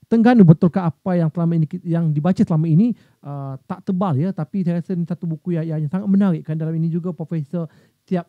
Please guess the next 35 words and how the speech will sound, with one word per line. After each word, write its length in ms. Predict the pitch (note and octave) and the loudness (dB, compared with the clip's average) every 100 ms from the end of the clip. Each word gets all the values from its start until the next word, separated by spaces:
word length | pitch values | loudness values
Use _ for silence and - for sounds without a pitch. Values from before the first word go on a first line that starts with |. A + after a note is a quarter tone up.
| - | -8
uh, 100 | D3 | -8
salinkan 540 | - G3 G#3+ F#3+ F3+ | -4 -2 0 0 -2
beberapa, 640 | D3 D3+ D#3 D3+ E3+ D#3+ D#3+ | -2 -2 -2 -2 0 0 -2
uh, 240 | D3+ D3+ | -8 -6
ahli 160 | C#3+ D3 | -4 -4
bahasa 480 | D3+ D3 - E3 B2+ _ _ | -4 -6 -6 -10 -10 _ _
dalam 160 | D3+ | -4
bahasa 160 | C#3 - | -4 -6
Sanskrit 560 | C3+ F3 D#3+ - F#3+ D#3 | -6 -4 -4 -4 -4 -4
untuk 160 | F3 | -10
kita 160 | D3+ E3 | -8 -10
faham. 320 | D3+ C#3+ A#2+ | -6 -6 -6
Saya 180 | C#3+ D3 | -6 -6
rasa 220 | F#3 E3+ - _ | -6 -8 -10 _
selepas 260 | - D#3 E3+ F3+ | -12 -10 -8 -6
ini 160 | F3 | -6
rakyat 180 | E3 F3 | -6 -4
Malaysia, 400 | D3+ D#3 - F3+ E3+ | -2 -2 0 0 0
pembaca-pembaca, 720 | C#3+ B2+ - B2 D#3+ - F3+ E3+ | -2 -4 -4 -2 0 0 0 0
orang 240 | C#3 C#3 | 0 0
biasa 300 | B2 D3 - | 0 -2 0
dan 120 | D#3 - | -4 -4
kebanyakan 520 | B2+ C3 D#3 E3+ E3+ - _ - | -6 -4 -6 -6 -6 -8 _ -6
boleh 320 | F#3 D#4 D#4+ | 0 4 4
memahami 640 | A3+ F#3 D3+ F#3 A3+ D#3+ - _ _ | 4 2 0 -2 0 -2 -4 _ _
apa 240 | E3+ - | -6 -2
yang 160 | F#3 D#3 | -2 -2
ditulis 240 | F#3 E3 | -2 0
ni. 240 | F3+ C#3 A2+ _ _ _ | 0 -2 -6 _ _ _
Uh, 160 | C3 B2 | -10 -8
seolah-olah 360 | D#3 D3 E3 | -6 -6 -4
anda 160 | C#3+ D3 | -4 -4
juga 280 | C#3 C#3+ E3 | -4 -6 -8
adalah 120 | C3 | -8
pengkaji. 480 | B2+ C3+ D3+ C#3+ B2+ | -10 -10 -8 -8 -12